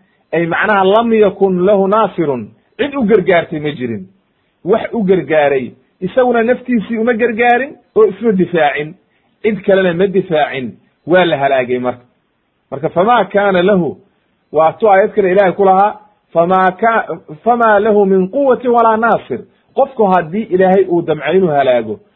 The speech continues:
waxa weeye cid celin karta ma jirto.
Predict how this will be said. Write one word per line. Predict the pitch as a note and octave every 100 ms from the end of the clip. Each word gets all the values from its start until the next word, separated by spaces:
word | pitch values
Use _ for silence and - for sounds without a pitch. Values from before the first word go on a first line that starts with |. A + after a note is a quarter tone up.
| _ -
waxa | G3 F3+
weeye | F3+ F3+ D#3 - -
cid | G3+ F3+ _ _
celin | - D3+ F#3
karta | F3+ D#3 B2 C#3
ma | C#3
jirto. | F#3+ F#3+ D3 D#3 G#2+